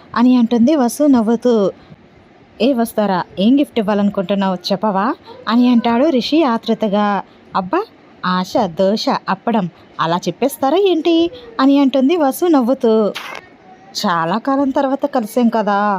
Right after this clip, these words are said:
అని అంటాడు రిషి. "అవును" అని అంటుంది వసు. "మరి ఏదైనా స్పెషల్ గిఫ్ట్ ఇవ్వచ్చు కదా" అని అంటాడు రిషి. "స్పెషల్ గిఫ్ట్ నాకు కూడా ఇవ్వాలనే ఉంది, కానీ ఇప్పుడు మీరు మా రిషి సార్లా రాలేదు కదా,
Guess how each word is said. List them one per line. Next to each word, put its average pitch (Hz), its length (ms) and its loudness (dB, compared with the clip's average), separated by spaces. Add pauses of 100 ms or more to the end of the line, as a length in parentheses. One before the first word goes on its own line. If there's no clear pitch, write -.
(320)
అని 262 160 4
అంటాడు 262 360 2
రిషి. 254 360 0 (480)
"అవును" 311 340 4 (460)
అని 277 180 4
అంటుంది 277 360 2
వసు. 254 400 0 (480)
"మరి 208 200 0
ఏదైనా 202 440 2
స్పెషల్ 226 560 -4
గిఫ్ట్ - 200 -6
ఇవ్వచ్చు 233 340 -2
కదా" 196 260 0 (460)
అని 254 200 4
అంటాడు 262 380 2
రిషి. 254 400 0 (840)
"స్పెషల్ 269 540 -2
గిఫ్ట్ 285 300 0
నాకు 220 280 2
కూడా 294 220 0
ఇవ్వాలనే 247 540 2
ఉంది, 208 300 2 (500)
కానీ 330 260 0
ఇప్పుడు 320 280 0
మీరు 302 240 2
మా 285 180 2
రిషి 285 260 0
సార్లా 277 420 0
రాలేదు 254 460 0
కదా, 185 220 0